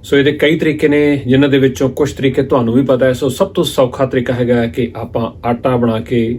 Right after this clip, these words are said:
ਰੋਟੀਆਂ ਬਣਾ ਕੇ ਖਾਂਦੇ ਹਾਂ। ਸੋ ਇਹ ਠੀਕ ਹੈ, ਇਹਦੇ 'ਚ mostly ਤਾਂ ਖੈਰ ਤੱਤ ਉਹ ਠੀਕ ਹੁੰਦੇ ਨੇ, ਪਰ ਕੁਛ ਕੁ ਜਿਹੜੇ ਤੱਤ ਹੈ, ਜਦੋਂ ਆਪਾਂ ਛਿਲਕਾ ਲਾ ਦਿੰਦੇ ਹਾਂ, ਜਦੋਂ ਆਪਾਂ ਆਟਾ ਪਿਸਾਉਂਦੇ ਹਾਂ, ਤਾਂ ਉਹਦੇ 'ਚ ਚਲੇ ਜਾਂਦੇ ਆ। ਸੋ ਵਿਟਾਮਿਨ ਹੋ ਗਏ, ਐਂਟੀਆਕਸੀਡੈਂਟਸ ਹੋ ਗਏ ਤੇ ਕੁਛ ਕੁ ਫਾਈਬਰ ਦਾ ਕੰਟੈਂਟ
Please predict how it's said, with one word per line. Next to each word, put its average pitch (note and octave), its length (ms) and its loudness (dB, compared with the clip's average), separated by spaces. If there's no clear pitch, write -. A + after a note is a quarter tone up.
ਰੋਟੀਆਂ A#2+ 460 0
ਬਣਾ G2+ 140 -4
ਕੇ - 160 -6
ਖਾਂਦੇ A2+ 280 -6
ਹਾਂ। F3+ 80 -6
ਸੋ E3 300 2
ਇਹ E3+ 380 4
ਠੀਕ F#3+ 280 0
ਹੈ, F3+ 80 4
ਇਹਦੇ F3+ 180 2
'ਚ F3 160 0
mostly C#3 440 2
ਤਾਂ D3+ 80 0
ਖੈਰ C#3 240 0
ਤੱਤ C3 320 -2
ਉਹ B2+ 220 -4
ਠੀਕ C3+ 300 -4
ਹੁੰਦੇ B2+ 200 2
ਨੇ, C3+ 100 2
ਪਰ C#3+ 240 -2
ਕੁਛ G3+ 220 0
ਕੁ F3+ 120 -6
ਜਿਹੜੇ D#3+ 160 2
ਤੱਤ C3+ 340 -4
ਹੈ, A#2+ 100 2
ਜਦੋਂ B2 260 2
ਆਪਾਂ A#2+ 200 -2
ਛਿਲਕਾ C3+ 420 0
ਲਾ B2+ 160 0
ਦਿੰਦੇ A2+ 280 0
ਹਾਂ, G2+ 80 -12
ਜਦੋਂ A#2+ 300 -2
ਆਪਾਂ A#2 280 -4
ਆਟਾ A#2 240 -4
ਪਿਸਾਉਂਦੇ A#2 480 -4
ਹਾਂ, G2+ 80 -12
ਤਾਂ C3+ 100 -6
ਉਹਦੇ D3+ 220 4
'ਚ - 120 -4
ਚਲੇ G2 220 -2
ਜਾਂਦੇ - 280 -12
ਆ। - 60 -14
ਸੋ B2 320 0
ਵਿਟਾਮਿਨ B2 500 0
ਹੋ A#2+ 220 0
ਗਏ, A#2 320 0
ਐਂਟੀਆਕਸੀਡੈਂਟਸ B2+ 880 0
ਹੋ A#2+ 100 2
ਗਏ B2+ 80 4
ਤੇ B2 120 0
ਕੁਛ G#3 360 -4
ਕੁ - 120 -2
ਫਾਈਬਰ B2 400 0
ਦਾ A2+ 100 -2
ਕੰਟੈਂਟ G#2 480 -8